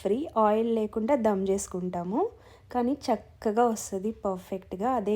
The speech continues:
ఇందులోని స్పెషల్. ఇలా మ్యారినేషన్ చేసిన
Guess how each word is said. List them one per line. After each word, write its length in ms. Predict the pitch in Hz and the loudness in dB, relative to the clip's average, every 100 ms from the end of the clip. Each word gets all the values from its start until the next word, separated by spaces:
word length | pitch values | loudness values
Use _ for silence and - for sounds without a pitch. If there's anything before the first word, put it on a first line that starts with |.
| 214 | 0
ఇందులోని 380 | 196 185 180 196 - | -2 -4 -4 -6 -8
స్పెషల్. 500 | 180 165 - 175 226 381 - _ - - _ - - _ _ _ _ _ _ _ _ _ _ 240 | -8 -8 -8 -4 -4 -4 -12 _ -20 -20 _ -20 -20 _ _ _ _ _ _ _ _ _ _ -2
ఇలా 180 | 240 277 277 | -2 0 -2
మ్యారినేషన్ 640 | 233 226 226 240 233 240 233 | -2 -2 -2 -4 -6 -8 -6
చేసిన 400 | 220 208 - 208 | -6 -6 -8 -8